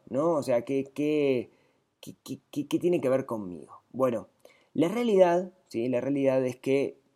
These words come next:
para hacer esto, Sinergia, para hacer toda esta obra y toda esta cosa, necesita dinero. Es una obra linda, ¿no? Entonces, necesita plata. En vez de poner la plata a ellos, o en vez de,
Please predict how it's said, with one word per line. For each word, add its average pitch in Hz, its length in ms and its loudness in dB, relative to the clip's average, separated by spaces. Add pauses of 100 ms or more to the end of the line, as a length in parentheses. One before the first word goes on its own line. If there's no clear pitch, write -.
para 104 180 -2
hacer 139 200 -4
esto, 135 220 -6
Sinergia, 117 680 -4
para - 140 -10
hacer - 160 -12
toda 101 200 -4
esta 92 220 -2
obra 127 340 4
y 98 40 -8
toda 110 80 -8
esta 107 180 -6
cosa, 139 280 -6
necesita 107 420 -6
dinero. 123 460 -2
Es - 100 -14
una 101 160 -4
obra 127 320 2 (100)
linda, 117 360 -2 (180)
¿no? 139 220 -4
Entonces, 120 340 -8 (300)
necesita 113 400 -2
plata. - 400 -8
En 147 100 -4
vez 185 180 4
de 185 100 6
poner 147 280 0
la 131 120 0
plata 127 240 0
a 160 60 6
ellos, 165 460 0
o 120 260 0
en 117 160 -4
vez 123 260 -2
de, 131 340 -2